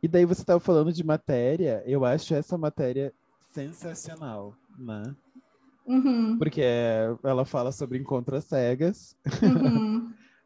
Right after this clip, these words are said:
Speaker 1: É interessantíssima a noção dela de se a beleza tá no olhar da pessoa, o que acontece quando não tem o olhar, né?
Speaker 2: Uhum.
Speaker 1: Ela tá onde? Ela tá na conversação, ela tá no toque,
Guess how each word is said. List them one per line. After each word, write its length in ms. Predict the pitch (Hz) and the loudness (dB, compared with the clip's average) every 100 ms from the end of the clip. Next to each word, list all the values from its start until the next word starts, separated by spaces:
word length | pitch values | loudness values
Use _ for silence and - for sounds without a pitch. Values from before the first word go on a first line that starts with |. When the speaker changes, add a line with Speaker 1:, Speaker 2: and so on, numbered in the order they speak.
| _ _ | _ _
Speaker 1:
É 140 | 170 165 | -2 0
interessantíssima 1300 | 160 - 165 190 - 180 180 - 175 202 - 170 | -2 0 2 2 2 -2 -2 -4 -2 -2 -2 -2
a 40 | 156 | 0
noção 400 | 156 160 143 135 | 0 0 0 2
dela 320 | 143 120 131 | 2 2 0
de 460 | 135 131 123 123 117 | -2 -2 0 0 -2
se 460 | 131 120 123 120 110 | -4 -2 0 0 0
a 60 | |
beleza 480 | 127 143 135 135 156 | 0 2 2 0 -2
tá 140 | 165 | -4
no 100 | 135 | -4
olhar 380 | 135 131 113 135 | -2 -2 -2 -4
da 120 | 143 | -6
pessoa, 840 | 131 135 - 123 123 170 147 110 104 | -6 -6 -4 0 2 4 2 0 -4
o 80 | 127 | -8
que 160 | - | -6
acontece 760 | 175 - 160 - 135 120 131 - | -6 -4 -8 -6 -6 -6 -10 -14
quando 280 | - 120 123 | -14 -12 -10
não 140 | 123 | -12
tem 240 | 135 135 123 | -6 -6 -2
o 60 | |
olhar, 580 | 123 117 113 104 95 98 127 - | 0 0 0 -2 -4 -6 -10 -8
né? 340 | 110 113 143 240 | -4 -4 -4 -4
Speaker 2:
Uhum. 280 | 240 233 | -4 0
Speaker 1:
Ela 140 | 226 214 | 0 2
tá 160 | 208 151 | 2 2
onde? 480 | 147 143 139 117 117 | 2 0 -2 -4 -2
Ela 180 | 123 131 | 0 0
tá 140 | 131 | -2
na 100 | 135 | -4
conversação, 880 | - 147 139 143 143 139 - 123 156 | -4 -2 -2 -2 -4 -4 -4 -2 0
ela 140 | 139 | 0
tá 160 | 139 135 | 0 -2
no 140 | 131 | -2
toque, 680 | - 131 123 165 - 117 | -2 0 2 2 -2 -16